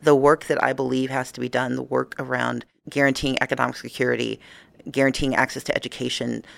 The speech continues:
realigning our values with the values of the world, and ensuring access to healthcare and addressing and tackling the issues of climate change.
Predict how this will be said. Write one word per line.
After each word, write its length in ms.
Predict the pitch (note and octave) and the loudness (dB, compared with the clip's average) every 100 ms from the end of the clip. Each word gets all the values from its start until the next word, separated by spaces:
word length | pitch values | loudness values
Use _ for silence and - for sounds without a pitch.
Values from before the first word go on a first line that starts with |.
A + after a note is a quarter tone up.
| - _ | -20 _
realigning 1300 | - C#3+ C#3+ C#3 C3 - - C#3+ C3 C3 C#3+ C3 B2 | -4 0 2 2 0 -2 0 4 6 6 6 2 0
our 460 | - B2 B2 B2 A#2+ | 2 2 4 2 2
values 600 | C3 A#2 B2+ B2 A#2+ A2+ | 2 6 6 4 0 -4
with 200 | A#2 A#2+ | -4 -4
the 80 | B2+ | 0
values 400 | A#2+ A#2+ B2 A#2+ | 2 2 2 -4
of 100 | A#2+ | -6
the 80 | A#2 | -8
world, 480 | A2 A2+ A#2+ A2+ G#2+ - - - - | 0 4 4 2 -2 -12 -20 -20 -4
and 320 | C#3+ C3 B2+ | 0 2 2
ensuring 720 | - C3+ - - C3 C3 C3 B2+ - | 2 0 0 2 4 4 2 0 2
access 580 | A#2+ - - B2 - - | 2 2 0 0 0 -6
to 300 | - B2+ B2+ | -4 -2 2
healthcare 560 | B2+ B2+ - B2 B2 A#2 - - - - | 4 4 2 2 2 0 -10 -20 -10 -2
and 320 | C3+ B2 - - _ _ _ _ _ - | 2 2 -2 -12 _ _ _ _ _ 0
addressing 540 | D3 C3+ B2+ - C#3 | 2 4 2 4 0
and 80 | B2+ | 0
tackling 360 | - B2 C3+ B2 | -2 -2 -2 -2
the 140 | B2 | -2
issues 240 | - B2+ A#2+ | -2 -4 -6
of 80 | |
climate 300 | - C3+ D#3+ | 0 2 2
change. 340 | - - - | -2 -6 -8